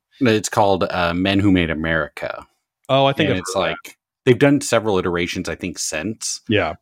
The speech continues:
Speaker 1: But, um, the first one was, like, you know, all the oil and steel tycoons and how they, like, battled each other and evolved over the years. And then it's like,
Speaker 2: Mm.
Speaker 1: all those names and families are the ones who, you know, classically now have all the
Speaker 2: All the power.
Speaker 1: museums and all the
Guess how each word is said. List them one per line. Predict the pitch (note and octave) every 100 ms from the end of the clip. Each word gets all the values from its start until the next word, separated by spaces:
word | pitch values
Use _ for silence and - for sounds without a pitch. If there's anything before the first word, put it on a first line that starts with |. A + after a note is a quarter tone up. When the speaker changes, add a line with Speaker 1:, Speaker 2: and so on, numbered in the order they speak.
| -
Speaker 1:
But, | G2 F2+ F2+
um, | F2 D#2+ E2 E2 -
the | G#2
first | B2 -
one | G#2 F#2
was, | F2
like, | F2 -
you | F2
know, | E2+
all | F2 F#2+
the | F2+ F2+
oil | F#2 F2 E2 D#2+
and | D#2 D#2+
steel | - - F#2 E2+
tycoons | F#2 E2+ F2 F2
and | F2
how | D#2+ E2
they, | E2+
like, | E2 D#2+ _ -
battled | C#3 C3+ B2+
each | B2 -
other | B2+ A#2+
and | G2+
evolved | F2 F2 E2+ E2 D#2+
over | - E2+ F2
the | F2+
years. | C3 B2+ B2 A#2 F#2
And | F2
then | E2+
it's | D#2+ D#2+
like, | F#2+
Speaker 2:
Mm. | F#2+
Speaker 1:
all | G#2 G#2
those | F#2+ F#2 F2+
names | E2+ D#2
and | E2
families | F2 E2 E2 D2+
are | D#2+
the | E2
ones | D#2+ D#2 -
who, | F2+ D2+ C#2+ _ _ _ _ _ _ - - - - -
you | C3
know, | A2 F#2 -
classically | - G2+ F#2+ G2+ G2+
now | F#2 F2+ E2+
have | E2 F2+ D#2+ D#2 _ _ _ _ _ _ _
all | G2+
the | G2+
Speaker 2:
All | F#2+
the | F#2 F2
power. | F2+
Speaker 1:
museums | F2 F2+ F2+ E2+
and | F2
all | F2 E2
the | E2 F2 E2+ E2